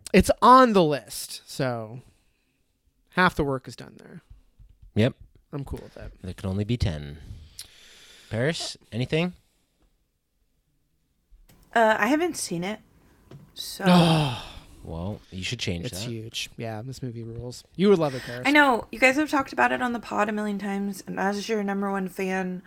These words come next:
Speaker 3: you know, it's been on my personal list for a long time. Um, honestly, it just seems like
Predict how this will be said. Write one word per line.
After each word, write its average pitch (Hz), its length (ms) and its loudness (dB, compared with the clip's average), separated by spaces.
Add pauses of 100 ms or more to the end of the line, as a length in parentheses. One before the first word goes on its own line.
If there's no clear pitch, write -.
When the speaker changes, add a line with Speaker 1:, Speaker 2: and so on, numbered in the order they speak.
(480)
Speaker 3:
you 190 100 -2
know, 175 240 2
it's 175 240 -2
been 185 160 2
on 190 160 2
my 175 320 2
personal 185 460 -6
list 185 240 -4
for 190 140 -4
a 180 40 0
long 180 300 -4
time. 175 560 -2
Um, 170 460 -2 (640)
honestly, 381 540 6
it 277 100 0
just 294 200 2
seems 311 340 2
like 233 400 -2